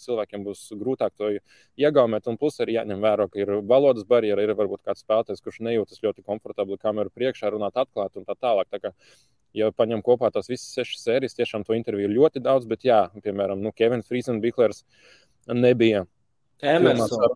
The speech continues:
Speaker 1: sa-, se-, sarunas ar viņu, piemēram, Emersona gadījumā, nu, tas ir ļoti vienkārši. Viņš tiešām diezgan slikti runā, teiksim, joprojām angļu valodā, un viņš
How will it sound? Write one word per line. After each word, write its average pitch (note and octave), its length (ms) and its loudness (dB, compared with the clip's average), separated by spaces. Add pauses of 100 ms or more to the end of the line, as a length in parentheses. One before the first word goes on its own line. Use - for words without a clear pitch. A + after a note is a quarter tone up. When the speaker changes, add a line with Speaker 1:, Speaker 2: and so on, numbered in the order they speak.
(100)
Speaker 1:
sa-, B2+ 320 2
se-, B2+ 300 0
sarunas A#2 420 2
ar A2 80 -2
viņu, G#2+ 80 -8
piemēram, A#2+ 240 0
Emersona B2+ 360 -2
gadījumā, B2+ 280 0
nu, B2+ 120 -4
tas - 100 -14
ir C#3+ 80 0
ļoti C3+ 180 0
vienkārši. A#2 320 -2
Viņš - 80 -12
tiešām A2 320 -2
diezgan A2 320 -2
slikti A#2 400 -6
runā, G#2 240 -2
teiksim, G#2 300 -6
joprojām G#2+ 340 4
angļu A2 240 0
valodā, A2 280 4
un G#2+ 100 -2
viņš G#2+ 100 -10